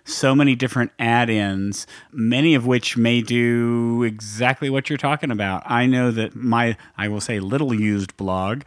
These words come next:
um, I do have a WordPress blog that has a plugin for Twitter, so that every time I, I have a post publish, whether I publish it immediately or whether I schedule it to post at another time,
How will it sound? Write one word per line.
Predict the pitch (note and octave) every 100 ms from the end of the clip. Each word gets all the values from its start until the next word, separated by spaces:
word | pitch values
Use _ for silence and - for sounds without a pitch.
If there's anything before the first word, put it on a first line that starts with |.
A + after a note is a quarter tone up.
| - -
um, | A2+ A2+ G#2+ G#2+ G#2+ -
I | A2+ A2+
do | A2+ A2 A2+
have | A2+ A#2 A2
a |
WordPress | G#2+ A2 - A#2+ A2+ -
blog | A2 A2+ B2 B2
that | G#2+
has | G2+ A2 G#2
a | G#2
plugin | - A#2+ G#2+ A2 A2 A#2 A2
for | A2+ A2 A2
Twitter, | - C3 D#3 G2 - - -
so | - A#2
that | A2+ G#2+
every | G#2+ A#2+
time | C3+ A#2 A#2 A#2
I, | A2 A2 A2 A2+ -
I | - G#2
have | A2+ G#2+
a | A2
post | - C3 A#2 - - - - -
publish, | - D#3 C3+ A2+ B2 -
whether | G#2+ A2
I | G#2
publish | - C3 A#2 G#2
it | A#2
immediately | G#2 A2+ A#2+ B2 C3
or | B2+ A2
whether | G#2 G2+
I | G2
schedule | - A#2+ G#2+ A#2 A2
it |
to | A2+
post | - A#2 G#2+
at | G#2+
another | G#2 G2+ F#2+
time, | C#3+ C#3 A#2+ A2